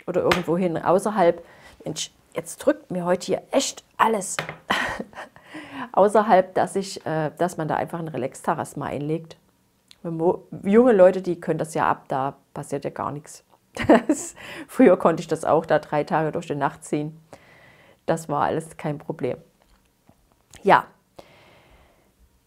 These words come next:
Wir sind also, äh, null Uhr zwanzig gefahren. Die Zeit vergeht ja ziemlich wie, äh, ja, man schläft halt oder strickt dann und das war okay. Dann sind wir in Köln umgestiegen.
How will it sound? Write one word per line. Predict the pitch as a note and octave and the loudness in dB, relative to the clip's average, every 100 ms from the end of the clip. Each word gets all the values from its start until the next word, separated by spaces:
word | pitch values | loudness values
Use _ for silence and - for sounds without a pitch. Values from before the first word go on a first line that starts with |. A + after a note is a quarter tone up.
| _ F#3 | _ 0
Wir | B3 F4 | 4 4
sind | F4 C#4 D4+ - | 6 6 4 2
also, | G#3 A3+ A#3 A3+ | 4 6 6 6
äh, | G#3+ - G3+ G3 G3 F#3+ | 4 2 4 4 2 -2
null | F#3+ A3+ A3 | 0 2 4
Uhr | G#3+ | 2
zwanzig | - F3 B3+ C4+ | 2 2 2 -6
gefahren. | - - A3+ A#3 B3+ A#3+ | -8 0 4 4 4 -2
Die | G#3 F#3+ | -6 -8
Zeit | - F#3+ G3 G3+ | 0 4 4 2
vergeht | - F#3+ F3+ F#3 F#3+ | -10 -8 -2 -2 0
ja | F3+ | -2
ziemlich | - F#3 F3+ F3+ - | -2 -8 -6 -6 -6
wie, | F#3 F3+ | -6 -4
äh, | - F2 D2+ E3+ - - - | -6 -6 -6 -10 -20 -20 -10
ja, | D2 D3+ E3+ | -2 0 0
man | D#3 D#3 D#3 | -2 -6 -8
schläft | - D3 F3 - | 0 0 0 0
halt | E3+ D#3+ | 0 0
oder | A2+ | -4
strickt | - - D3+ - - | -8 -6 -8 -6 -6
dann | D#3+ D3+ | -6 -6
und | C#3 C#3+ - _ _ _ | -10 -14 -20 _ _ _
das | - - | -20 -10
war | B2 | -8
okay. | - - A2+ D3+ _ _ - - - - - - | -8 -8 -10 -10 _ _ -20 -20 -20 -20 -8 2
Dann | G#3+ | 2
sind | B3 C4+ | 4 2
wir | A3+ | 4
in | F#3+ | 2
Köln | - F#3+ F3+ | 2 2 2
umgestiegen. | E3 D#3 - - C#4+ | 0 -4 -4 -4 -4